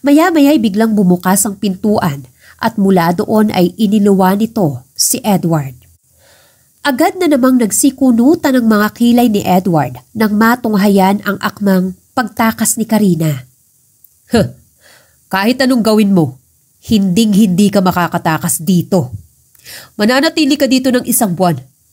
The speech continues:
at wala ka nang magagawa dun." "Hindi! Hindi pwede yun!"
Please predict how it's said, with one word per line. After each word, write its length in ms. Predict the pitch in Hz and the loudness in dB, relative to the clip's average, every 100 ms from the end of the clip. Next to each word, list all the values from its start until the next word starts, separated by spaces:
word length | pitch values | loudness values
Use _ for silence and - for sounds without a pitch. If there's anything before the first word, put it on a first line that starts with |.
| _ | _
at 140 | - 165 | -6 -2
wala 300 | 185 180 196 | 0 0 0
ka 80 | 233 | 0
nang 100 | 240 | 0
magagawa 640 | 233 226 214 220 208 170 | 2 0 2 0 0 0
dun." 240 | 208 139 - _ _ _ _ _ _ _ _ _ | 0 -2 -8 _ _ _ _ _ _ _ _ _
"Hindi! 320 | 427 285 285 - _ _ _ _ _ _ _ | -2 0 -2 -4 _ _ _ _ _ _ _
Hindi 220 | 440 440 440 | -4 -4 -2
pwede 280 | 370 302 285 | -2 0 2
yun!" 180 | 277 | 2